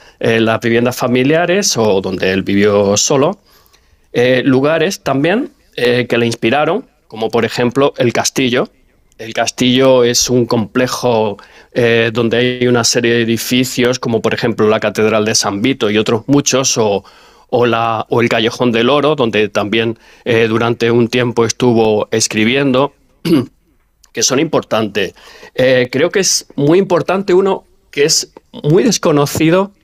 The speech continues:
y que para mí es, eh, fundamental, porque hay una obra de Kafka que es Descripción de una lucha,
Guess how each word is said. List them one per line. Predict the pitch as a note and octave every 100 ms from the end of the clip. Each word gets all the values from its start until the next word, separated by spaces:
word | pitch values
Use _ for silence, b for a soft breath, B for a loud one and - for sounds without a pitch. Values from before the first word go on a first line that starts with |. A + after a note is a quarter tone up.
| _ _ _
y | C#3
que | D3
para | C3 B2+
mí | C#3
es, | F3+ - - - _ -
eh, | B2 A#2 A#2 A2+ A2 B B B B B _
fundamental, | - C3 B2+ B2 B2 F3 E3+ E3+ E3 E3 _ _
porque | C3 C3 - B2+
hay | C#3 F3+
una | D#3
obra | C3 D3 B2+ A2+
de | A2 A2 G#2+
Kafka | B2+ - - C3+
que | A#2+ A2+
es | A2+ -
Descripción | A#2+ A#2 B2 A2 - C3
de | C3
una | B2+ C3
lucha, | C#3 D3 - C3+